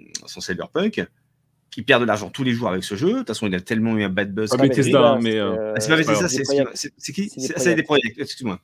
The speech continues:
Speaker 3: Ouais.
Speaker 2: Ouais.
Speaker 1: Voilà, c'est des projets. Et voilà, et les mecs, aujourd'hui, ils doivent se ronger leurs freins, quoi. Ils doivent pleurer. Alors, je...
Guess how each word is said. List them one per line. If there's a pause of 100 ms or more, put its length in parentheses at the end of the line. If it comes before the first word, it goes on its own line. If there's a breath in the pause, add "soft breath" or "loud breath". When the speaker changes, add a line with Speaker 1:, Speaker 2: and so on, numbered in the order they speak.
(220 soft breath)
Speaker 3:
Ouais.
Speaker 2:
Ouais.
Speaker 1:
Voilà, (100)
c'est
des
projets. (440 loud breath)
Et
voilà,
et
les
mecs,
aujourd'hui,
ils
doivent
se
ronger
leurs
freins,
quoi.
Ils
doivent
pleurer.
Alors,
je...